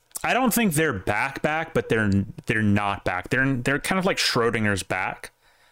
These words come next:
They're in a flux state of being back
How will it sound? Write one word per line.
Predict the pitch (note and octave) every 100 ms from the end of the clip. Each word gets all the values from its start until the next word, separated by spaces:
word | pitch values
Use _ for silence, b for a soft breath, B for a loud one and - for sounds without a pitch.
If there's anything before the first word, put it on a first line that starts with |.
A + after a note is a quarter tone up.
| b b b _ _ -
They're | A#2 A2+ A#2 A2+
in | B2+ B2 A#2+ -
a | A2
flux | - - A#2+ B2+ B2+
state | - - - A#2+ A#2+
of | A#2 G2
being | A#2 A2
back | F#2+ G#2+ A2 A2+